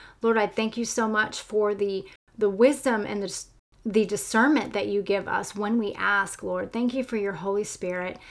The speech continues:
and we ask that you would guide us today, lead us down the path that you would have us to go. I pray for each woman listening that you will bless her day, bless her health. I pray that she will stay close to you, Lord,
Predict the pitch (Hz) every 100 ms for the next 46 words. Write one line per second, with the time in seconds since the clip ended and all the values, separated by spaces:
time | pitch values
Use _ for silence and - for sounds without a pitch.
0 | - - - 214 202 196 - _ _ _
1 | _ - 233 - 214 240 - 220 214 226
2 | 208 185 208 202 226 254 247 - 208 208
3 | 208 214 233 - _ 226 208 220 233 247
4 | - 226 220 208 - 208 214 214 220 202
5 | 190 160 208 233 - 226 202 196 196 214
6 | - 220 208 208 - 240 240 226 233 226
7 | 220 208 - 202 190 190 220 214 196 202
8 | 196 214 226 - 220 208 196 185 185 185
9 | - - - - 214 208 226 226 240 233
10 | - 214 214 254 - _ _ 233 - 233
11 | 226 226 - 233 226 208 214 - - 220
12 | 202 - 226 226 220 - 214 190 180 185
13 | 185 202